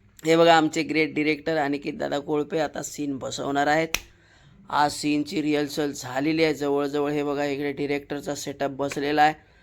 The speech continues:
पुरा मॉनिटरचा. मस्तपैकी आता हा सीन तुम्हाला पाहायला मिळणार आहे, अ, टीव्हीवरती. तो आतुरतेने तुम्ही एपिसोड,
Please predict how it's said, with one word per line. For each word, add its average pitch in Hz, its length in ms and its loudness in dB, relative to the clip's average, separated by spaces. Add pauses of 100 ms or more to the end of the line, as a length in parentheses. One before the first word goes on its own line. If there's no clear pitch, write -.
(180)
पुरा 135 300 0
मॉनिटरचा. 139 720 0 (720)
मस्तपैकी 156 880 0
आता 160 380 4
हा 165 260 2 (600)
सीन 165 320 2
तुम्हाला 165 240 4
पाहायला 170 520 2
मिळणार 180 500 6
आहे, 156 640 2 (560)
अ, 147 380 6
टीव्हीवरती. 151 880 2
तो 180 520 2
आतुरतेने 196 600 4
तुम्ही 185 380 0
एपिसोड, 175 520 0